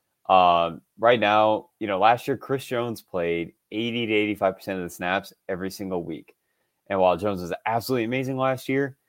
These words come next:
I don't like that. I don't like playing, uh, defensive ta-, or playing a defensive tackle eighty-five percent of snaps. It's just gonna wear you down over the course of a season. That's a lot of body, bo-, body blows. It's a lot of snaps. And you kinda look,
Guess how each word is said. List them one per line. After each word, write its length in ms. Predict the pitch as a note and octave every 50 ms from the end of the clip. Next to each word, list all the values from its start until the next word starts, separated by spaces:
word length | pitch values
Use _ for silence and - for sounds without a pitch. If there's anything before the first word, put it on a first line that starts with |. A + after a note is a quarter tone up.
| _ _ _ _ _ -
I 80 | - G#2+
don't 160 | A2+ B2 A2+
like 240 | G#2+ G#2 F#2+ F#2 -
that. 240 | - D#2 D#2 - _ _ _ _ _ -
I 60 | G2+
don't 220 | G2 A2 A2+ A#2+ A#2+
like 200 | A#2+ A#2+ A2+ -
playing, 520 | A#2 A2 A2 A2 A2 G2+ C#2+ G#1 A1 - - -
uh, 180 | G2 G2+ G2
defensive 420 | F#2 G2+ F#2+ - G#2+ F#2+ - - -
ta-, 200 | G2 F#2+ F2+ -
or 80 | G#2+ G2
playing 480 | - - - - A2+ A#2 A#2 A#2 A2
a 40 | G#2+
defensive 360 | F#2+ G#2 - A2 F#2 - -
tackle 560 | - G2 F#2+ F2+ - - F2 F2 E2+ E2+ E2 _ _ -
eighty-five 280 | G#2 G#2 G#2 G2 G2+ F2
percent 200 | - - G2+ G2
of 60 | F#2
snaps. 280 | - - - - - G2+
It's 100 | G2 -
just 160 | D3+ D3 -
gonna 180 | G#3 F#3+ D3+
wear 240 | A2 F#2 G2 G2+ G#2+
you 140 | A2+ A2+ G2
down 380 | - - F2 F2 F2+ F#2+ G2+ G2
over 120 | F#2 E2+
the 100 | D#2 F#2
course 320 | - - G2 G2 F#2 -
of 80 | - A#1+
a 60 | -
season. 300 | - - F2 - - F2
That's 120 | G2 F#2+ -
a 60 | F2+
lot 280 | D#2+ D2+ C#2+ A2 C#3
of 140 | D#3 C#3 A#2+
body, 360 | - A2 G#2+ G#2+ A2 G#2+ G2 - _ _ _ _ _ _ _ _ _ _ _ _ _ _ _
bo-, 260 | - G2+ F#2+ - - - _ _
body 200 | - G2 G#2 A2
blows. 340 | G#2+ F#2 G2 F#2+ F#2+ F#2+ F2+
It's 120 | - - -
a 60 | - - -
lot 160 | - - A2
of 100 | A#2+ -
snaps. 460 | - - E2+ E2+ E2+ E2+ - - - _ _ _ _ _ _ _ _ _ _ _ -
And 260 | A2+ A#2 A2 G#2 G2
you 60 | G2+ A2
kinda 220 | - E3 D3+ B2
look, 260 | A2+ A#2 A2+ G#2 -